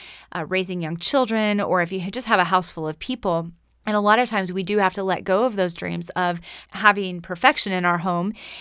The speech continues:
And in fact, we're going to make everyone around us miserable if perfection in our home is something we're clinging to. But I also don't believe that having a chaotic home is more spiritual or that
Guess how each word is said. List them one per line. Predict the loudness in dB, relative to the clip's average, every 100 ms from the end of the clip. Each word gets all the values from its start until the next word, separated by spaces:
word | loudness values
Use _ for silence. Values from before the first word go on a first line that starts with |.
| -6
And | 0 0
in |
fact, | 4 4 4 2
we're | -4
going | 0 0
to | 2
make | 0 0
everyone | 0 0 0
around | 0 0 -2
us | -4
miserable | 0 0 2 0 0 -2 0
if | 0 0 -4 -10
perfection | -4 -2 -2 -2 -4
in | -4 -4
our |
home | -4 -2 -2 -2
is | -4
something | -6 -6 -8
we're | -10
clinging | -10 -10 -6 -2 -2 -4
to. | -6 -6 -6 -8 -16 -18 -2
But | 2 6
I |
also | 8 6 6 2
don't | 0 0
believe | -2 0 0 0 -2
that | 2 2 2
having | -2 -2 -2
a |
chaotic | -4 -4 0 2 0 -2
home | -4 -4
is | -6
more | -6 -4
spiritual | -4 -2 -2 -2 -2 0 0
or | 0 -2
that | -2